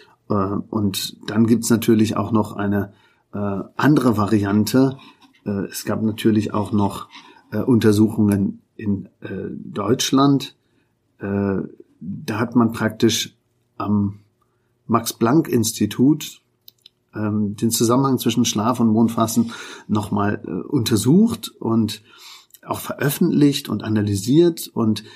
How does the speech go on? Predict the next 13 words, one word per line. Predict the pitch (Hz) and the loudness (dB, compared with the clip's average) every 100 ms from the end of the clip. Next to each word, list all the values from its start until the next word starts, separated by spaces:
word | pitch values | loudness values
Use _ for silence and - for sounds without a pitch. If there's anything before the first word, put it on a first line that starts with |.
| - _ | -20 _
da | 120 107 | -2 2
wurden | 135 131 | 4 4
also | 110 110 | 2 -2
verschiedene | - 117 - 165 175 127 | -2 -4 -4 -2 0 0
Datensätze | 104 - - 135 - 135 113 110 117 - 117 | 0 -6 -6 -6 0 2 4 2 0 -2 0
hin | 101 117 120 | 2 2 2
und | 110 98 | 0 -2
her | - 127 | -2 -2
gerechnet | 135 123 117 117 117 110 | 0 0 0 0 -2 -2
und | 110 | -2
es | 104 | -2
geht | - 117 | 2 2
um | 113 110 | 2 -4